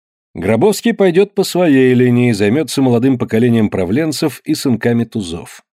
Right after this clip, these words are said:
Эти день и ночь таскаются по ярам и стрельным.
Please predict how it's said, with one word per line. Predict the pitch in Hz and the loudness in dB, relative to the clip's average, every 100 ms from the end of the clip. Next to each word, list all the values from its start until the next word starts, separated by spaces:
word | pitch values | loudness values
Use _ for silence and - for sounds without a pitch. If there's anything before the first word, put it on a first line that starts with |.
| _ _ _ | _ _ _
Эти | 147 208 202 | -2 -2 0
день | 135 127 185 | -2 0 0
и | |
ночь | 165 185 - | -2 -4 -4
таскаются | 135 - 165 156 - 123 | -6 -2 -2 -2 -2 -4
по | 113 | -2
ярам | 98 151 147 139 | 0 0 0 -2
и | - | -4
стрельным. | 117 - 98 87 90 - | -10 -6 -2 -2 -4 -14